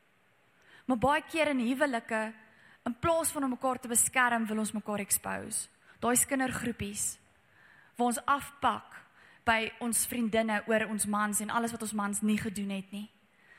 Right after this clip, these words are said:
Dit is nie 'n voorbeeld van 'n goddelike vrou nie. 'n Goddelike vrou maak haar man toe, al is hy verkeerd. Al het hy swakpunte. Al frustreer hy die rook uit jou uit. Jy maak hom toe, jy beskerm hom,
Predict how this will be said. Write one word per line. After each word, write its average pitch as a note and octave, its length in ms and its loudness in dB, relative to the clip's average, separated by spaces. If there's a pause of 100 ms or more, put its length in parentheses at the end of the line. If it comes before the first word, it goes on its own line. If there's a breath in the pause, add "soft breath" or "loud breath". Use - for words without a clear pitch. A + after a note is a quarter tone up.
(680 loud breath)
Dit D4 180 2
is C#4 140 0
nie A#3 460 2
'n - 60 -8
voorbeeld A#3+ 340 -4
van G#3+ 120 -6
'n G#3 120 -6
goddelike G#3 300 -6
vrou - 280 -8
nie. G2 180 -8 (840 soft breath)
'n A#3 60 -6
Goddelike E4 420 0
vrou B3 340 0
maak G#3+ 200 2
haar G#3 120 2
man G3 280 0
toe, A3+ 220 0 (120)
al A#3+ 160 0
is A#3+ 160 2
hy G#3 120 -2
verkeerd. F#3+ 520 -12 (1120)
Al A3 180 0
het G#3+ 260 -6
hy G#3 100 0
swakpunte. G#3 680 -4 (560 loud breath)
Al A3+ 380 0 (580)
frustreer C4 440 -2
hy B3+ 80 2
die A#3+ 200 -6
rook G3+ 180 -4
uit F3 140 -14
jou - 120 -14
uit. - 280 -18 (300 soft breath)
Jy A3+ 220 2
maak A3+ 240 0
hom G#3+ 160 -2
toe, A3 140 -4
jy G3+ 120 -2
beskerm G3+ 560 -2
hom, F3+ 220 -8